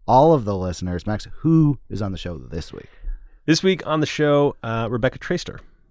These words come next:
Speaker 2: Rebecca Traister is a writer at New York Magazine. Uh, she's written for several, uh, other places. She writes about women in America.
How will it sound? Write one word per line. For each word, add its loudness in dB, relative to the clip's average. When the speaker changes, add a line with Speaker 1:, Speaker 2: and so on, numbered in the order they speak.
Speaker 2:
Rebecca -4
Traister 0
is -2
a 0
writer 2
at 2
New 2
York 2
Magazine. -2
Uh, -6
she's -8
written -4
for -8
several, -6
uh, -8
other -4
places. -4
She -6
writes 2
about 0
women 0
in -4
America. -6